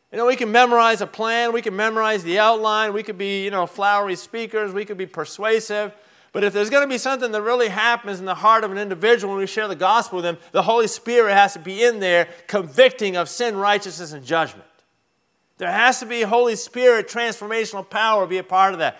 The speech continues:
We have to be dependent upon that. We have to be prayerful in that regard. We have to ask for that. And don't you think that if we ask for that, don't you think God wants to give us that?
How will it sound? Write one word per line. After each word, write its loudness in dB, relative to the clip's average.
We 6
have 4
to -12
be -8
dependent -2
upon 0
that. -6
We 2
have 4
to -12
be 0
prayerful 2
in -6
that 0
regard. 4
We -4
have 2
to -8
ask 2
for -8
that. 2
And -4
don't 4
you -2
think -4
that 0
if 0
we -2
ask 4
for -6
that, 0
don't -4
you -12
think -8
God -2
wants -8
to -16
give -10
us -14
that? -8